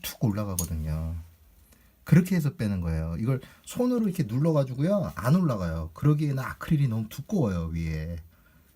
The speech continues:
그 상판의 아크릴이 너무 두껍습니다. 그래서 요것만 조심하시면 되거든요. 자, 해볼게요. 지금 여기도 한 군데 있고 여기도 한 군데 있거든요. 근데 두 개를 동시에 하면서 한 사람이 교체할 때 할 수가 없잖아요.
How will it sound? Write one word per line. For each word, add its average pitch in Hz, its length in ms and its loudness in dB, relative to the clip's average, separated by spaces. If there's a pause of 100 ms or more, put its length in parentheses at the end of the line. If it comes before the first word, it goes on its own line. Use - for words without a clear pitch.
(140)
그 - 120 -8
상판의 190 480 0
아크릴이 107 280 -2
너무 135 180 2
두껍습니다. 98 840 -4
그래서 104 360 -6 (1300)
요것만 156 480 2
조심하시면 143 600 2
되거든요. 101 720 0 (280)
자, 92 180 -6
해볼게요. 151 840 2
지금 135 260 0
여기도 139 480 4
한 175 240 4
군데 156 260 6
있고 143 440 2
여기도 113 300 2
한 143 160 4
군데 135 240 2
있거든요. 92 880 0
근데 131 260 0 (340)
두 131 180 -2
개를 160 260 4
동시에 147 480 4
하면서 143 600 2
한 - 200 2
사람이 180 300 4
교체할 135 340 -2
때 135 100 -2
할 175 160 0
수가 - 220 -4
없잖아요. 107 920 -4